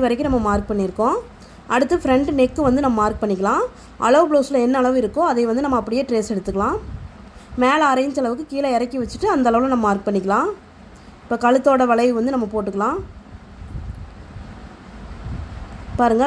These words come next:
முன்னாடி பக்கமும் நம்ம அரை இன்ச் அளவுக்கு தள்ளி நம்ம மார்க் பண்ணிக்கலாம். இப்போ வந்து நம்ம இதுலேருந்து ஹைட் உயரம் எடுக்கணும். அதாவது ஃப்ரண்ட்டோட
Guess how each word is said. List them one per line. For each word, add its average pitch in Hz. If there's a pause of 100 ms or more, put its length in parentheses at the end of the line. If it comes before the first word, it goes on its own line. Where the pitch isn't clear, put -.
(120)
முன்னாடி 302
பக்கமும் 269
நம்ம 311
அரை 254
இன்ச் 269
அளவுக்கு 262
தள்ளி 240
நம்ம 226
மார்க் 202
பண்ணிக்கலாம். 208 (600)
இப்போ 311 (100)
வந்து 262 (100)
நம்ம 277 (680)
இதுலேருந்து 262
ஹைட் 294
உயரம் 285
எடுக்கணும். 233
அதாவது 240
ஃப்ரண்ட்டோட 262